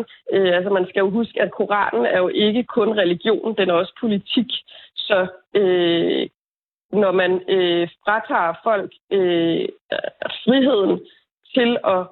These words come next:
markere fysisk mod et skrift, og det kan jo lige så vel være Bibelen. Der er jo også blevet lavet kunstværker, hvor Bibelen er blevet udsat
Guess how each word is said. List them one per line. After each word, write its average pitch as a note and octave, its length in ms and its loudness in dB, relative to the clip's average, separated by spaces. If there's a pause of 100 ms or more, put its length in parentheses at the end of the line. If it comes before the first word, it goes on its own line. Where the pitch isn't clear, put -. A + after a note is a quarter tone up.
(100)
markere G3 580 0
fysisk G#3+ 480 -6 (600)
mod A#3 320 0
et G3+ 120 -2 (100)
skrift, - 360 -4
og F#3+ 120 -4
det G#3 140 -2
kan A#3+ 80 0
jo G3 60 2
lige G3 140 -4
så A#3 100 -2
vel G3 240 0
være D#3+ 280 0 (300)
Bibelen. A#3 460 -2
Der G#3+ 60 0
er G#3+ 40 2
jo F3+ 100 2
også F#3 140 -4
blevet G3 200 0
lavet F3 220 0
kunstværker, F#3+ 640 -2
hvor F3 200 -2 (100)
Bibelen G#3 380 0
er F3+ 140 0
blevet F3 240 2
udsat G3 360 0